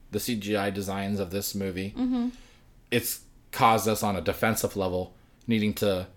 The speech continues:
Speaker 1: take some knives out.
Speaker 2: Yeah, that's not wrong.
Speaker 1: To defend not only ourselves, but this goddamn movie.
Speaker 2: Yeah.
Speaker 1: Which we all know is gonna fail just because it's coming out in December against
Speaker 2: Yeah.
Speaker 1: Star Wars Episode nine.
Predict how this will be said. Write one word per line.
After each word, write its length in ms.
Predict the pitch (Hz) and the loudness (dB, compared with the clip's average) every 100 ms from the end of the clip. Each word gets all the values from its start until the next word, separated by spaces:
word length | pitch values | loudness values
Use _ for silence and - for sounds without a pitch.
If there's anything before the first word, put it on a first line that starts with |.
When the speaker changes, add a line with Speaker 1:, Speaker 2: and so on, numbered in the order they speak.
| - - - - - | -20 -20 -20 -20 -4
Speaker 1:
take 180 | 135 117 | -2 0
some 180 | 113 101 | 2 2
knives 340 | 92 82 80 | 2 0 -4
out. 240 | 82 - - - - - - | -6 -8 -12 -20 -20 -14 -2
Speaker 2:
Yeah, 420 | 247 247 233 247 - - | 2 4 4 0 -8 -2
that's 320 | 233 247 - | -2 -2 -2
not 180 | 240 - | -2 0
wrong. 280 | 233 220 208 | 0 0 0
Speaker 1:
To 100 | 180 | 2
defend 720 | 117 - - 123 113 104 95 - - - - - | 2 2 6 6 8 4 0 -6 -16 -20 -4 2
not 120 | 120 | 6
only 160 | 135 127 | 6 6
ourselves, 600 | 110 - 131 117 104 85 | 6 6 6 6 6 2
but 200 | 101 - | -2 -2
this 100 | - | -4
goddamn 600 | - 117 120 127 120 123 | 4 6 8 8 8 8
movie. 480 | 127 107 101 90 - | 6 6 2 -2 -4
Speaker 2:
Yeah. 380 | 254 247 214 226 - | 0 2 2 -4 0
Speaker 1:
Which 320 | - 120 - - - - | 4 4 4 -4 -14 2
we 120 | 143 | 8
all 180 | 180 175 | 10 10
know 280 | 147 147 139 | 10 10 10
is 100 | 123 | 8
gonna 200 | 120 110 | 4 2
fail 600 | - - 127 120 101 95 - - - | 0 4 6 8 6 2 -4 -20 -2
just 280 | 113 139 135 | 4 4 4
because 240 | 123 127 | 4 4
it's 100 | 107 | 4
coming 220 | 131 120 | 4 6
out 160 | 113 107 | 6 6
in 80 | 107 | 2
December 600 | 101 - 110 101 101 - - | 2 2 6 6 6 4 0
against 300 | 104 107 - | 4 4 4
Speaker 2:
Yeah. 140 | - | 0
Speaker 1:
Star 280 | - 113 110 | 6 8 8
Wars 220 | 107 104 | 8 6
Episode 380 | 104 98 101 95 | 4 2 0 2
nine. 420 | 95 90 82 82 | 2 0 -2 -6